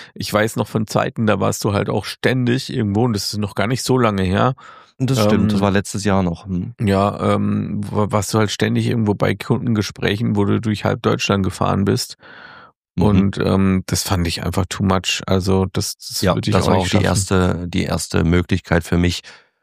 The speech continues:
Speaker 2: ähm, das, äh, sag mal, äh,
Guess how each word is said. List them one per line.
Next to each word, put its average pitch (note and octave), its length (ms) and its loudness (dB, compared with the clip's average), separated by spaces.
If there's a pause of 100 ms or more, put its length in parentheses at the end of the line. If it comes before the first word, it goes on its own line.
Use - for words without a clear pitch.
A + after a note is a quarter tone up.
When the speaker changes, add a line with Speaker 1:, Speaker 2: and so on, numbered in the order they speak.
(200)
Speaker 2:
ähm, D#2+ 460 4 (240)
das, D2+ 260 -2
äh, - 380 -10 (300)
sag - 260 0
mal, E2 140 4 (200)
äh, - 160 -12